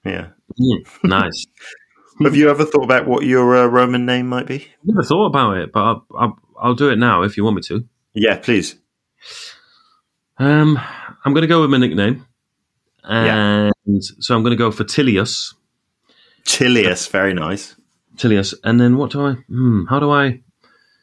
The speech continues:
Speaker 2: hmm.
Speaker 1: Maybe you're the younger brother. Could we use something in that, maybe?
Speaker 2: Oh, yeah. What do you mean? <laughs>
Speaker 1: Like Tilius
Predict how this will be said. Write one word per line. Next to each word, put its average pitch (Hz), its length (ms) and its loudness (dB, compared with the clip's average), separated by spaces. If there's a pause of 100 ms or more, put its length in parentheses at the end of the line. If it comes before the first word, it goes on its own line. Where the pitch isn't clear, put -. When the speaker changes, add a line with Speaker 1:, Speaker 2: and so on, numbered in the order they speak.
(380)
Speaker 2:
hmm. 82 540 0 (460)
Speaker 1:
Maybe 233 200 4
you're 202 240 4
the 151 200 0
younger 139 400 2
brother. 113 420 0
Could 160 100 -4
we 147 100 2
use 143 260 0
something 123 440 -6
in 123 200 -4
that, 127 240 -4
maybe? 139 380 -8 (260)
Speaker 2:
Oh, 120 60 0
yeah. 107 160 0 (1040)
What 117 120 -2
do 113 80 -2
you 113 40 2
mean? 110 360 0
<laughs> - 40 -12 (640)
Speaker 1:
Like 135 180 -2
Tilius 147 480 2